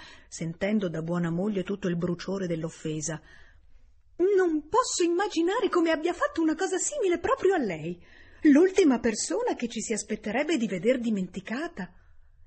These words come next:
Doveva lasciarle un rigo, caro Elton. È certo che lo doveva. Nemmeno Knightley poteva essere così eccentrico. I domestici se lo saranno dimenticato.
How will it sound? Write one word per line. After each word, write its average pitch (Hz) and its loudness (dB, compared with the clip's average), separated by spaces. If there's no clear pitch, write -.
Doveva 294 2
lasciarle 226 0
un 165 -2
rigo, 165 -6
caro 175 -2
Elton. 175 -6
È 349 2
certo - 2
che 180 -2
lo 170 -2
doveva. 170 -2
Nemmeno 370 4
Knightley 175 -2
poteva 214 2
essere 220 2
così 220 0
eccentrico. 190 -4
I 277 8
domestici 247 2
se 262 2
lo 233 2
saranno 220 2
dimenticato. 208 -4